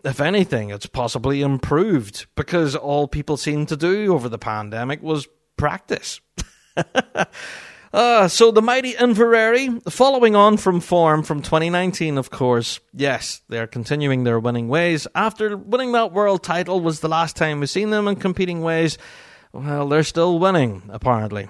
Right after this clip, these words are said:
There you are. So, British champions, Inverary District. Well done, everyone there. And in second spot then was the Machine, as they're affectionately known as here in the Rab Show. Yeah, the Field Marshal Montgomery, lifting the second spot,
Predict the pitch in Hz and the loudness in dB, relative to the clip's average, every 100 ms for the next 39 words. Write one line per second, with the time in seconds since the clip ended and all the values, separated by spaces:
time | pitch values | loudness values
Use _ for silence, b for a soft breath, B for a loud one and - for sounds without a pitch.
0 | - - 131 147 160 151 123 - - 185 | -16 -8 -4 2 4 4 0 -4 2 4
1 | 127 _ _ - 156 151 - 165 151 139 | 4 _ _ -2 0 0 -2 -2 0 -4
2 | 117 - 135 131 123 117 117 113 110 - | -4 -8 -4 -2 -2 -2 -2 -4 -6 -6
3 | 113 98 143 147 123 113 104 104 101 104 | -10 2 2 4 0 0 -4 -6 -8 -10
4 | 82 - _ - - 175 202 208 196 240 | -12 -18 _ -20 -4 0 2 2 0 -4
5 | 247 240 214 - 208 208 214 214 208 B | 0 0 0 0 0 2 2 2 2 B
6 | B B B B B 110 151 156 156 160 | B B B B B 2 4 4 4 6
7 | 165 - 185 208 196 160 156 139 143 139 | 4 2 0 2 4 6 4 4 2 4
8 | 165 147 165 135 143 139 139 147 151 147 | 0 0 -4 -2 0 2 2 0 0 0
9 | 160 160 147 156 160 156 185 196 185 165 | 0 2 2 2 0 0 2 4 2 -4
10 | 127 147 170 139 104 165 - 226 208 214 | -2 0 2 0 2 2 4 4 6 6
11 | 214 214 214 214 196 220 240 135 - 131 | 2 2 0 0 0 2 2 0 -2 0
12 | 165 196 185 180 - 170 165 170 147 - | 0 0 -2 -4 -2 -4 -2 -4 -6 0
13 | 170 147 | 4 4